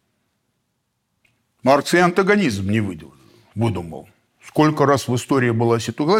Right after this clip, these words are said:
Классический пример — французская буржуазная революция. Представьте себе, высшее свет, значит, сословие, дворянская знать, и случилась с ними некоторая неприятность.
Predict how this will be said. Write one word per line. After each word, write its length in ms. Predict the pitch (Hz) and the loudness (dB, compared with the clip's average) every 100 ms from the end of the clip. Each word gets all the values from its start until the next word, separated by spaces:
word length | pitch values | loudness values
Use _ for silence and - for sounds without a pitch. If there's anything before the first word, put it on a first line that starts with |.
| 202 220 | -2 -6
Классический 320 | - - 165 | -6 -6 -4
пример — 360 | 160 165 185 | 0 0 0
французская 500 | - 147 143 151 - | 0 -2 -2 -4 -2
буржуазная 540 | 120 117 117 120 107 104 | -2 0 0 0 0 -4
революция. 500 | 101 82 65 - - _ _ _ _ _ _ _ _ _ _ - | -6 -8 -12 -20 -20 _ _ _ _ _ _ _ _ _ _ 0
Представьте 500 | 151 151 147 - 107 | 2 4 2 0 -6
себе, 400 | 117 101 92 90 | -4 -4 -6 -2
высшее 580 | 147 156 - 101 82 | 0 0 -2 -6 -8
свет, 400 | - - 139 180 | -8 -2 0 0
значит, 360 | - 131 - 101 101 | -2 -10 -8 -8 -8
сословие, 800 | 95 113 98 135 127 104 101 95 - _ _ _ | -6 -6 -2 0 0 0 -2 -4 -12 _ _ _
дворянская 600 | 113 135 139 120 - 117 | 0 4 4 0 -2 -2
знать, 460 | 120 147 175 190 - _ _ - | 0 2 2 -2 -12 _ _ -4
и 100 | 123 | -2
случилась 540 | - 131 208 233 226 | -2 -2 0 2 0
с 60 | - | 0
ними 180 | 151 127 | 0 2
некоторая 440 | 151 175 156 143 | 2 0 2 2
неприятность. 760 | 143 151 156 117 71 - - | 2 0 0 0 -4 -10 -20